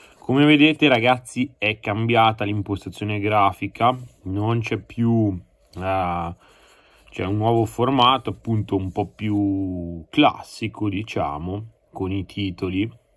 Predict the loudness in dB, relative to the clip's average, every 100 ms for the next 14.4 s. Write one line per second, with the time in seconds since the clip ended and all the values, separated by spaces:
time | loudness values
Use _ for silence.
0 | _ -8 -6 -6 -6 -8 -10 -10 -10 -8
1 | -8 -6 -8 -10 -6 -4 -2 -4 -6 -10
2 | -12 -10 -14 -10 -8 -8 -8 -10 -12 -14
3 | -16 _ _ _ _ _ _ _ _ _
4 | 0 2 4 2 0 -2 -4 2 4 4
5 | 4 0 0 -2 -8 -12 -4 2 4 4
6 | 2 -8 _ _ _ _ _ _ _ _
7 | _ _ -4 -4 -6 -6 -2 -2 0 0
8 | 0 -2 -6 -8 -4 -2 -4 -4 -6 -8
9 | _ -12 -12 -10 -8 -8 -6 -8 -6 -2
10 | 0 0 -2 -4 -8 -8 -10 -8 -10 -8
11 | -6 -4 -4 -6 -10 -8 -8 -8 -8 -8
12 | -8 -10 -12 -10 -10 -10 -8 -8 -10 -12
13 | -10 -8 -8 -8 -8 -8 -10 -14 _ _
14 | _ -10 -8 -8